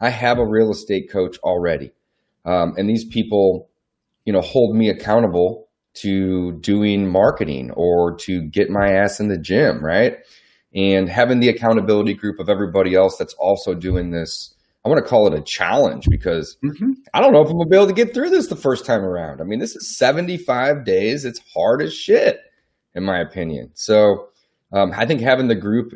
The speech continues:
Speaker 1: is gonna be, you know, really, really helpful. Um, I'm looking on the website right now, Mike, and it looks like there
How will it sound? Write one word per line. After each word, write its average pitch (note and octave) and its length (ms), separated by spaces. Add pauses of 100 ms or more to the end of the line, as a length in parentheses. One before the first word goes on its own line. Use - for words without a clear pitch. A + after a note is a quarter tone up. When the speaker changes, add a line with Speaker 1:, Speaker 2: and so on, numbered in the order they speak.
Speaker 1:
is G2 340
gonna G2+ 200
be, F#2 520
you G2+ 80
know, E2+ 320
really, G#2 280
really G2 260
helpful. F#2+ 480 (360)
Um, G2 280
I'm A2 80
looking F#3+ 260
on F#3+ 140
the D#3+ 80
website A2 420
right F#2 180
now, F2+ 140
Mike, F#2 240
and G#2+ 80
it G2+ 80
looks D3 240
like F3 160
there B2 260